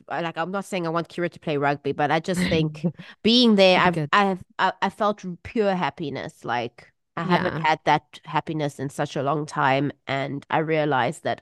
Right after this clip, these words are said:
Speaker 1: I really miss my family. And, you
Speaker 2: And
Speaker 1: know,
Speaker 2: that's it, family,
Speaker 1: I was
Speaker 2: isn't it?
Speaker 1: speaking to my sister-in-law, and I was trying to help see, see if she wants me to move back. And I don't know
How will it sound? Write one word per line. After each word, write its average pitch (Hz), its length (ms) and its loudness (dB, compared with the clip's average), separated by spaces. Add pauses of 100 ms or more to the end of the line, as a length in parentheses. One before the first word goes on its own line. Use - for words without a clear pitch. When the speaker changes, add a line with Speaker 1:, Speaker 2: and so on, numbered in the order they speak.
Speaker 1:
I 147 60 0
really 170 300 0
miss 151 280 -4
my 151 120 -2
family. 139 600 -2 (840)
And, 170 640 2 (800)
you 208 100 -4
Speaker 2:
And 220 80 4
Speaker 1:
know, 220 120 4
Speaker 2:
that's 160 120 2
it, - 120 0
family, 156 760 -2
Speaker 1:
I 214 80 4
was 202 160 4
Speaker 2:
isn't 156 80 -2
it? 151 100 -2
Speaker 1:
speaking 208 360 -2
to 196 140 -10
my 170 120 -4
sister-in-law, 156 680 -2
and 151 120 0
I 151 40 0
was 156 180 -4
trying 160 320 -4
to 160 80 -6
help 147 440 -2
see, 151 280 -2
see 165 400 0
if 147 80 0
she - 200 -4
wants 147 440 0
me 135 140 -4
to 156 120 -8
move 135 280 -4
back. 160 260 -2
And 165 120 -4
I 165 60 4
don't 185 260 2
know 165 200 2